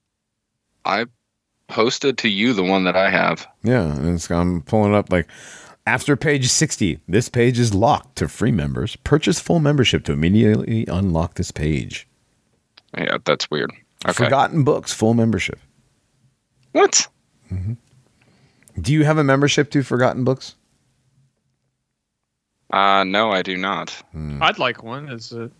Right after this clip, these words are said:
Speaker 2: So
Speaker 1: Oh, yeah,
Speaker 3: Sounds
Speaker 1: this,
Speaker 3: nice.
Speaker 1: this one is weird. This one does have some advertisements in it, but it's, uh,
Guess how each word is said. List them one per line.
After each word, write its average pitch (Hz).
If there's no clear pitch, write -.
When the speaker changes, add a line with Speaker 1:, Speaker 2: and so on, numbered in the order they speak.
Speaker 2:
So -
Speaker 1:
Oh, 104
yeah, 135
Speaker 3:
Sounds 120
Speaker 1:
this, 143
Speaker 3:
nice. -
Speaker 1:
this 165
one 170
is 101
weird. 98
This 113
one 147
does 107
have 110
some 92
advertisements 98
in 110
it, 80
but 90
it's, 90
uh, 71